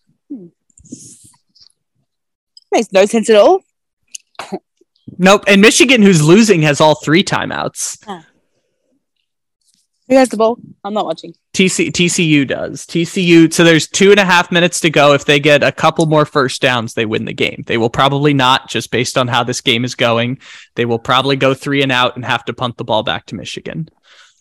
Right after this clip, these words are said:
Speaker 1: <laughs> Probably.
Speaker 2: Yeah. They, Michigan's not calling their timeouts either. They are, they are choosing to save those timeouts, even though there's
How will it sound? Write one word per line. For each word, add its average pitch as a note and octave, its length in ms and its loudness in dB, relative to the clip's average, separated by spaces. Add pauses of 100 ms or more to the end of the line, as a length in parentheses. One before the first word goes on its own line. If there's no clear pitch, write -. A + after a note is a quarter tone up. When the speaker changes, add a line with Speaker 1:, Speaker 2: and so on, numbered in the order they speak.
(1000)
Speaker 1:
<laughs> F3 140 -12 (1120)
Probably. C#3+ 300 0 (1200)
Speaker 2:
Yeah. - 200 -4 (320)
They, - 180 -8 (420)
Michigan's D#3 420 -2
not E3 200 0
calling F3 240 2
their F#3 140 4
timeouts D3 480 0
either. C3 440 0 (800)
They - 180 4
are, C3+ 180 2
they C3 220 0
are D#3 100 2
choosing D#3+ 480 0
to E3+ 80 4
save F3 320 2
those F3 220 2
timeouts, F3 600 0
even C#3+ 180 0
though - 120 4
there's C#3+ 240 0